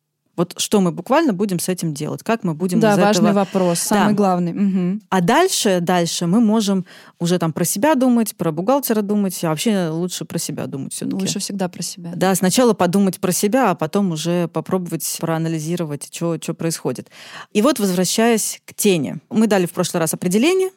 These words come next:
Speaker 1: что мы будем считать тенью, из чего состоит тень, как она формируется. Мы обо всём этом сказали же, да?
Speaker 2: По-моему, да.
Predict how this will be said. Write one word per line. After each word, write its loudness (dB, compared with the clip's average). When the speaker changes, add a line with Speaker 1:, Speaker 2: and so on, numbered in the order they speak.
Speaker 1:
что -2
мы 4
будем -2
считать -4
тенью, 2
из -2
чего -2
состоит -4
тень, 2
как -2
она -4
формируется. -2
Мы 2
обо 2
всём 0
этом -2
сказали -4
же, -12
да? -2
Speaker 2:
По-моему, 2
да. -2